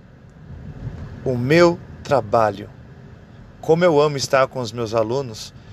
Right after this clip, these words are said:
e também com os meus clientes. Isso me motiva. O ensinar eles me motiva demais. E por último,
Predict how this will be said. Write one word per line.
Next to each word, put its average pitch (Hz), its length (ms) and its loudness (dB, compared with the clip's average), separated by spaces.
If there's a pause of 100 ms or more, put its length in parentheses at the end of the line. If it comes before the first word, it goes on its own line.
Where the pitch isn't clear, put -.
(140)
e 135 80 -8
também 120 420 -2
com 120 160 -6
os 107 140 -4
meus 107 240 -4
clientes. - 640 -8 (440)
Isso 120 460 -2 (260)
me 135 200 -4
motiva. 131 800 0 (480)
O 135 160 4
ensinar 160 600 0
eles 127 480 -4
me 135 120 -12
motiva 139 400 -8
demais. 120 680 -4 (1600)
E 233 80 2
por 233 240 4
último, 165 480 4